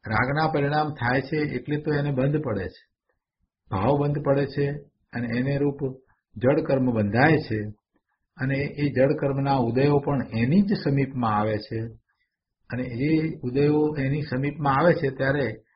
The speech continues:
એનું લક્ષ્ય કરી અને ફરી પાછો જીવ વિભાવ ભાવે પરિણમે છે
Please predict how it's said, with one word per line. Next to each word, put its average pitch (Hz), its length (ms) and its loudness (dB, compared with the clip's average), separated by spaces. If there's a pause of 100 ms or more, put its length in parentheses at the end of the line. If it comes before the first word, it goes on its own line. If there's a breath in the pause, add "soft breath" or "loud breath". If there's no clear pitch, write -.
(320)
એનું 147 280 0
લક્ષ્ય 151 300 -2
કરી 165 300 2
અને 139 180 -2
ફરી 180 400 0
પાછો 156 320 2 (1160)
જીવ 143 280 0 (100)
વિભાવ 110 500 4
ભાવે 131 300 4
પરિણમે 143 480 2
છે 104 200 -8